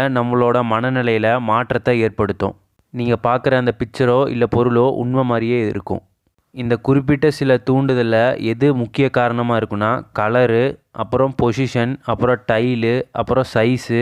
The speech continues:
அப்புறம் மூமெண்ட்டு. இதெல்லாம் உங்க கண்-, கண்ணு இல்ல மூளையை தூண்டுறதுக்கான செயல்கள். இதை தான் பிசிக்கோலாஜிக்கல் விஷுவல்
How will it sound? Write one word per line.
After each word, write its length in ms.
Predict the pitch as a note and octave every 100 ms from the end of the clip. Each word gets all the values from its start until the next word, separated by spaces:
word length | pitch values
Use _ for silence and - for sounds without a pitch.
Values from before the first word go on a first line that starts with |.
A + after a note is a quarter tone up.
| -
அப்புறம் 400 | A2+ A2 B2+ A#2+
மூமெண்ட்டு. 420 | A#2 A2+ G2+ - -
இதெல்லாம் 480 | A#2 A#2 A#2 C#3 -
உங்க 300 | A2 A2+ A2
கண்-, 200 | A2+ -
கண்ணு 320 | A2+ C3 C#3+
இல்ல 180 | C#3+ C3
மூளையை 380 | B2 B2 C3 B2
தூண்டுறதுக்கான 640 | B2+ B2+ A#2+ A2+ A2+ G#2+ A#2
செயல்கள். 460 | A2+ G#2+ G#2 F#2 - _ -
இதை 220 | B2+ C#3+
தான் 240 | C3 D3+ D3
பிசிக்கோலாஜிக்கல் 920 | C3+ C#3 C#3+ D3+ C#3 C3 B2 C3+ D3 C#3+
விஷுவல் 480 | B2 B2+ - D3 D3+